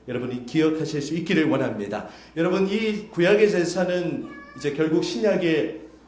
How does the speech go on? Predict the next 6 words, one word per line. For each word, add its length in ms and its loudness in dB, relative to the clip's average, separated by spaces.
예배를 480 4
보여주는 760 -2
모형과 720 -2
그림자와도 640 0
같다고 440 -4
그랬지요. 680 -8